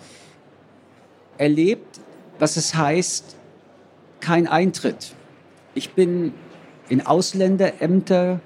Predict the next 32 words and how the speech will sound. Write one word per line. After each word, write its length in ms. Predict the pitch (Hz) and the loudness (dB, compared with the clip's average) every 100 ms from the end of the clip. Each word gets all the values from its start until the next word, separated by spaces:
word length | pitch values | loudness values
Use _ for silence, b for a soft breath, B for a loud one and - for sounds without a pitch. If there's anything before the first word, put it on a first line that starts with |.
| - | 0
mit 140 | 147 | 2
meinen 260 | 151 139 135 | 2 2 2
Eltern 460 | - 143 156 185 185 | 2 0 2 0 2
gegangen 400 | 185 180 190 180 | 2 2 2 2
und 100 | 147 | 2
meine 240 | 139 143 | 2 2
Mutter 320 | 143 160 160 | 0 0 -2
zitterte 540 | - 180 170 156 - 123 | 0 0 2 0 0 0
die 160 | 131 | 2
Hand. 440 | 120 139 208 240 - B B B B B B B _ _ _ - | 2 2 2 0 -6 B B B B B B B _ _ _ -6
Ich 280 | - 156 - | -2 0 -2
bin, 600 | - 165 156 156 151 147 - | 0 0 2 2 0 -2 -6
äh, 120 | 117 - - - | -12 -12 -10 -2
mit 160 | 147 | 0
dem 180 | 165 135 | 0 0
falschen 480 | - 151 160 - 143 | 0 0 2 0 -4
Pass, 640 | - 151 208 - - - - | 0 0 0 -4 -6 -8 -2
also 240 | 139 135 | 0 0
dem 220 | 131 147 147 | 0 0 0
Pass, 340 | 160 156 - | 0 -2 -2
den 180 | 147 143 | -2 0
man 140 | 135 | 2
nicht 320 | 139 131 - | 0 -2 -2
durchwinkt, 800 | 143 151 156 - 135 175 226 - | 0 0 -2 -4 0 2 0 -4
bis 160 | 147 - | -8 -4
zu 100 | 160 | 0
meinem 280 | 147 139 131 | 0 2 0
achtzehnten 600 | 147 - - 160 110 127 | -4 -6 -4 -2 0 0
Lebensjahr 480 | 131 151 156 160 127 | 0 0 -2 0 0
über 160 | 127 | 0
Grenzen 560 | 110 110 135 139 - 165 | -2 0 2 0 0 0
gefahren. 640 | 170 - 165 165 175 202 | 0 0 0 2 0 -4